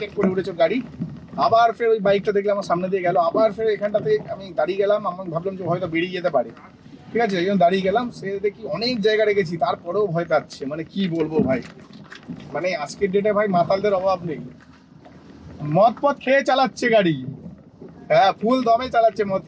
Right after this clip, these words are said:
খেয়ে। তো এই কাকা হচ্ছে সাইকেল নিয়ে আমার ডান দিকে দাঁড়িয়ে ছিল, কাকা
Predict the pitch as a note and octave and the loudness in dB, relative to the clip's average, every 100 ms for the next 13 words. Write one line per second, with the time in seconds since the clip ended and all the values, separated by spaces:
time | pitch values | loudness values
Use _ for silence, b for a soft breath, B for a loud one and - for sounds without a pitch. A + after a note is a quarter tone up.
0 | - D3+ C3 D3 - B B - E3 E3 | -8 -6 -6 -8 -20 B B -2 0 4
1 | D#3 F3 F3 F3 F#3 D#3 D#3+ F3 F3 F3 | 2 6 4 4 2 2 0 0 0 2
2 | D3+ D#3 F3 E3 D3+ D3 E3 D3 C#3+ | 2 2 4 4 4 0 -2 -4 -2